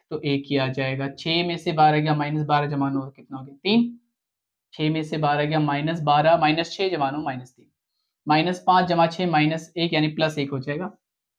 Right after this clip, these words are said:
राइट। फ़ाइव में से छः गया, माइनस एक तो माइनस एक, माइनस पाँच जमा छः एक तो एक आ जाएगा, छह में से बारह का माइनस बारह जमा नौ तीन आ जाएगा। ठीक है, तो ये वाला क्यों गलत आ रहा है? छह में से बारह का माइनस छह जमा नौ तीन, तो ये भी तीन ही आएगा भाई।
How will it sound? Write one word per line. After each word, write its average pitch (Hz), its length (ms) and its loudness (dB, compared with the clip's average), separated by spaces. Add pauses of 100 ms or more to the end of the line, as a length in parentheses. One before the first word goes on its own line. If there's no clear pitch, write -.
राइट। 208 240 2 (440)
फ़ाइव 214 480 6
में 196 140 2
से 190 140 -2
छः 202 220 0
गया, 202 180 4
माइनस 180 400 2 (100)
एक 202 280 0
तो 156 100 -4
माइनस 139 500 -2
एक, 175 260 -2 (380)
माइनस 156 480 2
पाँच 175 280 4
जमा 151 240 2
छः 170 180 -4
एक 170 520 0 (240)
तो 147 180 -10
एक 147 220 0
आ 151 100 4
जाएगा, 156 340 0 (440)
छह 196 240 2
में 202 120 2
से 190 140 -4
बारह 165 260 2
का 170 100 0
माइनस 160 300 2
बारह 151 240 2
जमा 143 160 -2
नौ 143 140 0
तीन 139 300 -10
आ 123 40 -14
जाएगा। - 460 -20 (1400)
ठीक 202 120 -4
है, 156 120 -8
तो 156 80 -4
ये 156 100 2
वाला 175 200 2
क्यों 170 200 -4
गलत 127 320 -8
आ 127 60 -14
रहा 127 80 -18
है? - 140 -20
छह 170 220 -4
में 180 80 0
से 175 140 -4
बारह 156 240 6
का 170 100 -2
माइनस 156 380 -4
छह 156 100 -2
जमा 139 220 0
नौ 170 100 -4
तीन, 131 320 -10
तो 147 140 -10
ये 147 100 2
भी 156 80 0
तीन 135 320 -2
ही 131 100 -4
आएगा - 420 -14
भाई। 147 300 -6